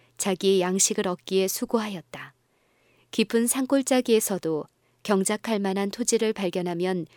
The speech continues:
즉시 그것을 잘 개간하였으므로 드디어 골짜기와 언덕의 사면들은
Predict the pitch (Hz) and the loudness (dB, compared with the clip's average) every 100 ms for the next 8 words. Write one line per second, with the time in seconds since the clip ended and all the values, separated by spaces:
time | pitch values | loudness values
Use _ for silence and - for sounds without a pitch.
0 | _ - 214 - 220 - 214 202 - 214 | _ -4 0 0 0 0 2 2 2 0
1 | 214 - 185 190 - 196 214 214 202 202 | -2 -2 -4 -4 -4 -2 -2 -2 -4 -4
2 | - 170 156 143 - _ _ _ _ - | -4 -4 -6 -8 -12 _ _ _ _ 0
3 | 190 180 175 165 - 220 208 - 208 196 | 2 2 2 0 0 0 2 2 -2 0
4 | 196 196 196 170 - 190 190 196 220 - | 0 0 0 -2 -2 0 0 -2 -4 -4
5 | 240 233 226 214 170 156 | -4 0 0 -2 -2 -4